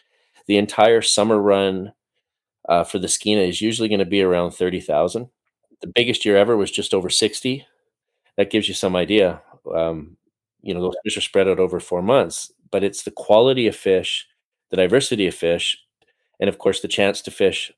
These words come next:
uncrowded waters, where, especially on the lower river we are, those fish haven't, you know, they haven't been influenced by other people's flies yet.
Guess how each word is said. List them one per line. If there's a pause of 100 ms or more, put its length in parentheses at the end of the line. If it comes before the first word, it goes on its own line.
uncrowded
waters, (500)
where, (160)
especially
on
the
lower
river
we
are,
those
fish
haven't, (260)
you
know,
they
haven't
been
influenced
by
other
people's
flies
yet.